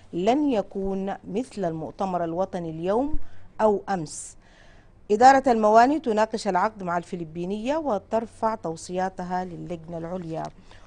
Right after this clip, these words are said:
وفي أخبار اليوم: وكيل التربية: "امتحانات الشهادة بدأت بصورة سلسة ولا توجد مخاوف". دكتور أحمد بلال يقول: "قرارات مرتقبة للبشير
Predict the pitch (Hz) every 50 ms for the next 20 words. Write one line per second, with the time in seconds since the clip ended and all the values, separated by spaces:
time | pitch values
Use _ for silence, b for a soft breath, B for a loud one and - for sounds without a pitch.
0 | b b - 202 208 208 - 269 247 214 233 - - 196 226 233 233 214 202 196
1 | 220 220 240 254 262 226 208 208 - 233 220 214 214 - - 226 220 220 196 208
2 | 220 220 233 269 262 214 180 - 196 - - 185 185 190 190 - 190 - - 185
3 | 190 202 202 180 190 190 202 b b b b b b b b 165 175 202 220 208
4 | 214 - - 240 269 262 - - - 190 180 185 180 - - 233 220 208 196 185
5 | - 214 208 208 196 185 - - 202 208 - - 170 170 170 175 196 202 208 202
6 | - 208 202 190 160 185 180 175 - - - - 170 175 170 - - 196 180 165
7 | 160 156 156 - - - b b b b b b b b b b b 202 254 254
8 | - 254 240 226 240 233 240 233 214 185 180 196 196 208 214 226 240 254 277 302
9 | 311 277 - - 196 190 190 185 - - 214 196 190 196 202 220 240 269 - -
10 | - - - - 196 185 180 180 180 190 202 208 208 - 226 240 254 285 311 320
11 | - 180 175 170 165 - - - 233 240 - 220 170 165 165 160 165 160 151 156
12 | 165 165 - - 202 208 208 202 202